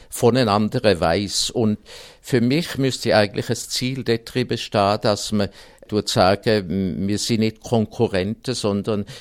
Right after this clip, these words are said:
es ist gut, dass es in der Jugendszene drin, in der Jugendarbeit wirklich unterschiedliche Richtungen gibt und man kann sich ergänzen. Die einen können leisten, was möglicherweise die anderen nicht können leisten.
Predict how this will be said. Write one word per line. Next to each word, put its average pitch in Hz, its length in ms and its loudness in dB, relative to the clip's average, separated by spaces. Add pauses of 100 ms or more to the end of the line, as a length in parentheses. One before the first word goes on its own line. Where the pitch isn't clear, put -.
es - 140 -8
ist - 160 -4
gut, 131 460 -2
dass 107 240 2
es - 320 -4
in 98 480 0
der 95 220 2
Jugendszene 107 960 -2
drin, 104 220 -2
in 104 140 0
der 95 100 -2
Jugendarbeit 90 720 -4
wirklich 95 280 -6 (360)
unterschiedliche 120 960 0
Richtungen 101 580 -4
gibt 104 280 -4
und 101 140 -4
man 101 120 -2
kann 95 160 -2
sich - 220 -6
ergänzen. 90 680 -4 (320)
Die - 100 0
einen 127 260 4
können 120 400 0
leisten, 101 520 0
was 92 180 -2
möglicherweise 101 540 -4
die 95 120 -2
anderen 87 320 -4
nicht 90 200 -10
können 98 160 -4
leisten. 76 460 -8